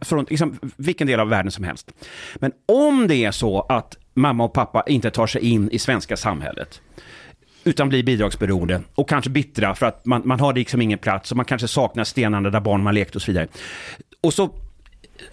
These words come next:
så finns då gängen där och, och, och så vidare och, och erbjuder plats då till, liksom, entreprenöriella ungdomar som inte lyckas i skolan. Och hur ska de lyckas i skolan när ingen talar svenska i klassen och så vidare? Så då, då kan det vara så att, jag menar, det finns en, en,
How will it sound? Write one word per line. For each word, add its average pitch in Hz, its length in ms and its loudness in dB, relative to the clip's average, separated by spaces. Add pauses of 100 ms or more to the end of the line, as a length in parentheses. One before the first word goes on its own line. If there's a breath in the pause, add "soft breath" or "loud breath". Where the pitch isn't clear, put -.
(420)
så 185 160 0
finns 185 400 2
då 135 220 2
gängen 175 440 2
där 170 480 2
och, 139 420 2
och, 131 120 2
och 123 120 -2
så 135 100 -2
vidare 113 260 4
och, 117 220 2
och 120 80 4
erbjuder 113 420 2
plats - 320 -2
då 104 140 -2
till, - 80 -6
liksom, 98 300 -2
entreprenöriella 110 720 2
ungdomar 101 360 2
som 131 160 2
inte 143 220 2
lyckas 120 300 0
i - 20 -8
skolan. 131 360 0
Och 147 60 4
hur 160 80 2
ska 160 140 0
de 170 100 0
lyckas 185 260 0
i - 20 -4
skolan 165 360 2
när 170 100 -6
ingen 202 260 4
talar 160 180 0
svenska 175 400 0
i 180 40 0
klassen - 360 -2
och 107 80 -4
så - 80 -4
vidare? 82 200 0 (560 loud breath)
Så - 120 0
då, 165 160 2
då 165 100 2
kan 202 160 0
det 220 60 2
vara 196 100 2
så 160 80 0
att, 147 100 -2
jag 156 100 2
menar, 156 120 2
det 156 80 0
finns 226 440 0
en, 160 220 2
en, 139 260 0